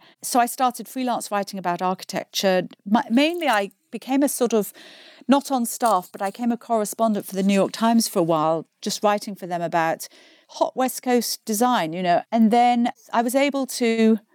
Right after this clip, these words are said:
I was able to have just enough freelance work that I could go to K C R W and volunteer for Warren. And it was very tight. The money was exceedingly tight. So, but I was just, was so determined to volunteer for Warren. And then, and then I, then I did. And once I'd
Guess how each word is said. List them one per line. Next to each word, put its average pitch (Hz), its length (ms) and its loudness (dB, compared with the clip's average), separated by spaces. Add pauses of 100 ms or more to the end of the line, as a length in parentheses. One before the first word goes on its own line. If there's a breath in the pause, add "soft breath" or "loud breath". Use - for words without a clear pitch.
(100)
I - 60 0
was 233 100 4
able 320 220 2
to - 120 -12
have 240 160 -8
just - 300 -4
enough 277 180 4
freelance 226 560 -4
work 196 220 2
that 190 100 -10
I 190 120 -4
could 180 180 -4
go 208 160 4
to 208 100 -6
K 208 200 -2
C 196 160 -2
R - 20 0
W 185 260 0
and 175 120 -2
volunteer 175 480 0
for 160 140 -8
Warren. 151 420 0 (180)
And 233 100 4
it 262 80 2
was 254 140 -4
very 277 300 0
tight. 220 340 -4
The 202 60 -8
money 233 260 0
was 190 160 -4
exceedingly 220 960 2
tight. - 560 -4
So, 185 640 2
but 214 100 2
I 220 160 2
was 240 80 -4
just, 254 240 -10
was 240 100 -8
so 240 220 -2
determined 202 600 -2
to - 260 -6
volunteer 175 440 0
for 185 140 -2
Warren. 196 340 0
And 185 140 -2
then, 190 260 2 (580 loud breath)
and 214 140 4
then 220 120 4
I, 208 220 -2 (140)
then 226 180 0
I 226 100 0
did. 285 200 0
And 220 140 0
once 269 300 0
I'd 240 200 0